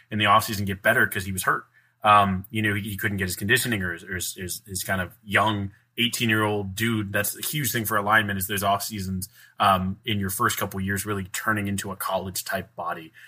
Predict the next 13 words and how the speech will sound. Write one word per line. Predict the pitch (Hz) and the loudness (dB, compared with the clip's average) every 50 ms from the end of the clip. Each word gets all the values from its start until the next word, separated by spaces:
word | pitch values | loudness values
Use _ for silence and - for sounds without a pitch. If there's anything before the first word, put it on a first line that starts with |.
| _ - | _ -6
getting | - - - 98 | -4 -2 0 0
that | 95 92 92 95 | 0 0 -2 -2
lower, | 95 98 101 104 101 95 98 - | -2 0 2 2 2 0 -2 -4
lower | - 110 107 107 104 98 | -4 -2 0 2 2 4
body | 101 98 92 98 | 4 4 4 2
strength, | 98 - - - 101 98 92 - | 0 -2 -2 0 0 0 0 -2
getting | 101 92 | -4 -4
that | 92 90 90 | -4 -6 -6
conditioning | - 98 95 92 107 104 - - 107 98 95 | -6 -8 -4 -2 -2 -2 -2 -2 -4 -2 -2
right, | 95 95 95 95 95 | 0 0 0 -2 -2
getting | 104 101 98 98 95 | -4 -4 -2 -2 -4
the | 92 | -2
muscle, | 92 95 98 95 - - 101 95 92 90 | -2 0 0 0 0 -2 -4 -6 -6 -8